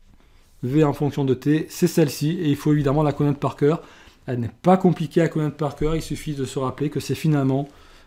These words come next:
elle, qu'est-ce que cette formule indique ? Elle indique que l'accélération moyenne est constante,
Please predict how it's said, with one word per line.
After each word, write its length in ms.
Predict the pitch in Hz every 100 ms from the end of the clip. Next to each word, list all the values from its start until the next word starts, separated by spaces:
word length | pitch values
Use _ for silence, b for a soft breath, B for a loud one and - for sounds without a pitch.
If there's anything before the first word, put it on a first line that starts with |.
| B
elle, 240 | 143 139 -
qu'est-ce 200 | 165 -
que 120 | 156
cette 220 | - 147
formule 380 | - 151 151 156
indique ? 440 | 143 131 147 - b b
Elle 140 | 151 151
indique 440 | 147 139 160 147
que 100 | -
l'accélération 600 | 147 143 151 147 135 147
moyenne 340 | 147 127 131
est 60 | 135
constante, 520 | 135 117 113 113 -